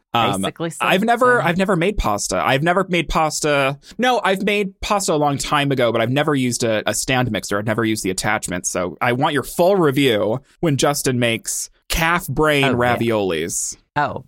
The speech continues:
Speaker 2: for sure. Honey, raviolis in your honor. He's made pasta before,
Speaker 1: Mm-hmm.
Speaker 2: but just, like,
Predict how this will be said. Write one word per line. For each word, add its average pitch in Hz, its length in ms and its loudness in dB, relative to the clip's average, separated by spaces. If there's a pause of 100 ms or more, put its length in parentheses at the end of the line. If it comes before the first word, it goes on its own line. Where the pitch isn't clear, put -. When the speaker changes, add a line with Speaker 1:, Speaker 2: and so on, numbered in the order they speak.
(120)
Speaker 2:
for 143 180 0
sure. 95 360 -4
Honey, 131 320 -2
raviolis 127 880 0
in 135 160 -2
your 120 220 0
honor. 101 480 -2
He's 226 240 -4
made 466 240 -2
pasta 170 520 0
before, 117 680 -2 (220)
Speaker 1:
Mm-hmm. 131 120 0
Speaker 2:
but 131 160 0
just, 165 340 0
like, 127 300 2